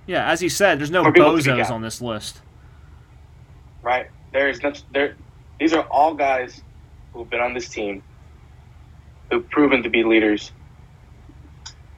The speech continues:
Speaker 2: And if I saw, I mean, Trey Lance being the seventh overall guy to get votes, I mean, hey, that's great. But again, I don't feel bad about it. I mean, people are just, again, are in over their head.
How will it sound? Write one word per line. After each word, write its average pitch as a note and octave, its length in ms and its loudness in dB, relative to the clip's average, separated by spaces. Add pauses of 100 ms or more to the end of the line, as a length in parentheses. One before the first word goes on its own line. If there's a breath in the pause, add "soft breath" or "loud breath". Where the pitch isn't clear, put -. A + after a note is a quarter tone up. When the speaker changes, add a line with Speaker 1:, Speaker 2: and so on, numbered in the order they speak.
(520)
Speaker 2:
And D3+ 120 6
if - 220 0 (240)
I D3+ 140 0
saw, D3 160 -2
I - 20 0
mean, C#3+ 140 -8
Trey D3+ 180 -12
Lance C#3+ 220 -10
being C#3+ 160 -10
the C3 80 -12
seventh C#3 420 -8 (220)
overall C3+ 420 0
guy A#2 280 0
to A#2 160 -14
get B2+ 200 -2
votes, C3+ 400 -4 (720)
I B2+ 80 -2
mean, C3 180 -4
hey, C3+ 120 2
that's B2+ 200 0
great. C#3 380 -2 (840)
But B2 120 -4
again, B2 360 -2 (1800)
I C#3 160 6
don't D3+ 180 0
feel D#3 160 -8
bad D#3 220 0
about D#3 240 -4
it. E3+ 140 -10 (100)
I C#3 60 -14
mean, C3 160 -14
people D#3 320 -4
are B2 80 0
just, A#2 280 -10
again, A2+ 380 -2 (960)
are C#3 120 4
in C#3 160 0
over B2 220 -2
their A#2+ 160 -2
head. A#2+ 300 -2